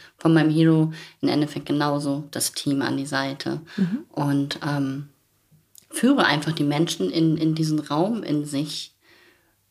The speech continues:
Speaker 1: wo sie alle Antworten haben. Wir haben ja alle Antworten in uns und ich, ähm, ich liebe es einfach, den, die Menschen damit mitzunehmen und ihnen den zu zeigen, diesen Raum und dass sie auch keine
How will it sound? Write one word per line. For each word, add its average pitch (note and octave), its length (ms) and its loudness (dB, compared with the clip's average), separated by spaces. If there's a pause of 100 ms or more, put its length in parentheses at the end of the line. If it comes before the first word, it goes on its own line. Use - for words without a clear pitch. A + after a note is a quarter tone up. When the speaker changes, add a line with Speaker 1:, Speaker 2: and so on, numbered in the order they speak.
(280)
Speaker 1:
wo D3+ 80 0
sie D3+ 200 2
alle D3+ 220 4
Antworten D3 640 -4
haben. C#3+ 200 -2
Wir C#3+ 140 0
haben A3 140 2
ja F#3 100 4
alle C3+ 240 0
Antworten C#3+ 460 -2
in - 120 -4
uns D3+ 320 -4
und C#3+ 240 -2
ich, D3 380 -8 (560)
ähm, D3+ 160 2
ich D3+ 160 -2
liebe F3 160 4
es D#3+ 160 4
einfach, D#3 340 0
den, D#3 460 0
die D#3+ 80 2
Menschen D#3 400 0
damit D3+ 460 -2
mitzunehmen C#3+ 600 -4
und C#3 80 0
ihnen C#3+ 120 0
den C#3+ 160 -4
zu - 160 -8
zeigen, D#3 420 0
diesen C#3 200 -4
Raum C#3 380 -2
und C#3 220 -4 (640)
dass C#3+ 240 -2
sie C#3 140 2
auch D#3+ 200 0 (520)
keine D3 580 0